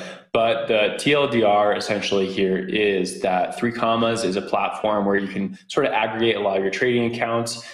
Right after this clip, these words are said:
Uh, they have A P I keys which connect to different trading platforms and exchanges.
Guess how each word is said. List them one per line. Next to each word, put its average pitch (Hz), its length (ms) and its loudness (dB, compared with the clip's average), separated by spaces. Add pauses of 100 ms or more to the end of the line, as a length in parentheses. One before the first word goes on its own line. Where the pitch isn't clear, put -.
(200)
Uh, - 140 -4
they 98 120 -2
have 101 360 -2
A 101 120 -6
P - 180 -4
I 117 160 2
keys 123 400 0
which 101 260 -4
connect 113 480 -2
to 117 140 -2
different 101 420 -4
trading 92 340 -6
platforms 107 600 -4
and 95 80 -8
exchanges. 104 600 -4